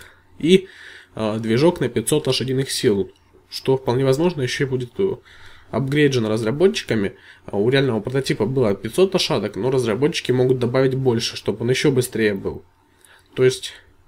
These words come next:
что мы будем видеть? На двадцать четыре тонны пятьсот лошадиных сил. Как минимум двадцать одна лошадиная сила на тонну, без оборудования, без ничего.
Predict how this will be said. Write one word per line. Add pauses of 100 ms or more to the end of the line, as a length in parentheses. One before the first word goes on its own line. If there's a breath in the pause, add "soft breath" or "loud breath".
(200)
что
мы
будем
видеть? (540 loud breath)
На
двадцать
четыре
тонны (480 loud breath)
пятьсот
лошадиных
сил. (1160)
Как
минимум
двадцать
одна
лошадиная
сила
на
тонну,
без
оборудования,
без
ничего.